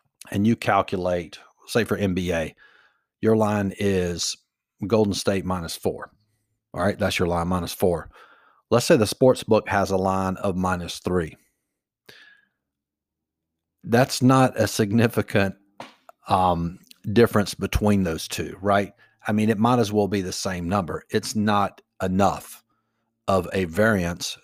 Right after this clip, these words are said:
to say there's value in your line. And we have in this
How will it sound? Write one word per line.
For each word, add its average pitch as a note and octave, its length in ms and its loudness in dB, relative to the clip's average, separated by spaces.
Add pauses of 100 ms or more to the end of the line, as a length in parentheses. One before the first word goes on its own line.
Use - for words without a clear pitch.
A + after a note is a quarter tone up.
(120)
to F#2 120 -6
say G2 360 -2
there's F2+ 280 -4
value F2+ 720 -2 (140)
in F2+ 160 -6
your F2 180 -2
line. E2 460 -4 (840)
And F#2+ 280 -2 (100)
we G#2 160 2
have A2 240 2
in G2+ 140 2
this - 320 -2